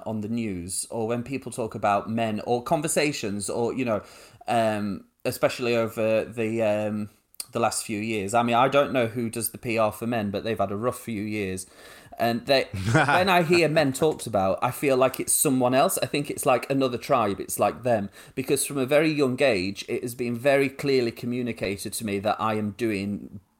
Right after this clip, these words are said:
Speaker 1: being a boy wrong. And I remember, I
Speaker 2: Yeah.
Speaker 1: remember there was,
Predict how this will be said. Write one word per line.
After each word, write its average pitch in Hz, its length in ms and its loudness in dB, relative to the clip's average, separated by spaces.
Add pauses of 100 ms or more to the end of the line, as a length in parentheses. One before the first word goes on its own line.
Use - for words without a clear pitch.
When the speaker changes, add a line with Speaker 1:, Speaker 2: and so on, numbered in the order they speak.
(120)
Speaker 1:
being 107 320 0
a 107 40 -4
boy 101 360 0
wrong. 98 380 -4 (600)
And 113 360 2
I 117 80 2
remember, 113 840 2
I 95 40 -8
Speaker 2:
Yeah. 120 160 2
Speaker 1:
remember 117 520 2
there 110 220 -2
was, 110 260 -2